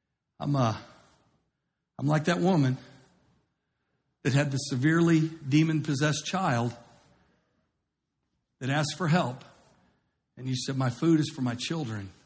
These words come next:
I, th-, my food's not for the dogs." I'm one of those dogs, I know. I'm not worthy. But guess what? I don't go to that door alone because now that door is my Savior.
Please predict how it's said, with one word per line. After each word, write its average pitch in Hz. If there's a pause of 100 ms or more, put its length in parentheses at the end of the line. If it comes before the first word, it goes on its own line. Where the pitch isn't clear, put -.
(1300)
I, 123
th-, 131
my 127
food's 151
not 139
for 135
the 117
dogs." 117
I'm 156
one 147
of 117
those 113
dogs, 139
I 135
know. 165 (1300)
I'm 131
not 156
worthy. 143
But 135
guess -
what? 190 (1500)
I -
don't 185
go 190
to 190
that 135
door 151 (200)
alone 131
because 131
now 170
that 120
door 151 (520)
is 143
my 117
Savior. 185